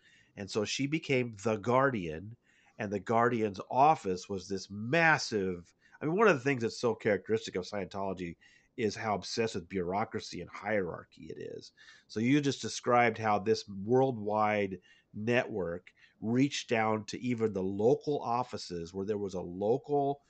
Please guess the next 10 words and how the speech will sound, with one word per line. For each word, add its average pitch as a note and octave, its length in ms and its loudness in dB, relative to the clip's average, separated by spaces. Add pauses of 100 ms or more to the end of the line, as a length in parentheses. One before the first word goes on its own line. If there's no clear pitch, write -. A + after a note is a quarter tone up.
(360)
Guardian's B2+ 560 2
office F#2+ 560 -4 (120)
in B2+ 400 -2
Denver, E3 640 -2 (440)
and A#2+ 300 2
it C#3 160 4
had G2 340 -2
a C3+ 60 -2
spy F#3 420 2
wing. F#2 380 0